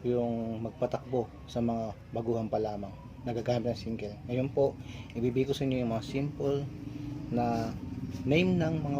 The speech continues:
parts single needle. Umpisa po natin ngayon po dito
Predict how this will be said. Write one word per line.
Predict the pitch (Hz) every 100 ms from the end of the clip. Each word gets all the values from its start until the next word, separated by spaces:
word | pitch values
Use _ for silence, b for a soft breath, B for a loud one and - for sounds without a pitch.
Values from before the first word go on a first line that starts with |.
| -
parts | - - - - - - - -
single | 120 117
needle. | - - - 143 - - - - - - - - - - - - - - - - - - -
Umpisa | 113 127 120
po | 120
natin | 117 120
ngayon | 117 117
po |
dito | 110 117 117 120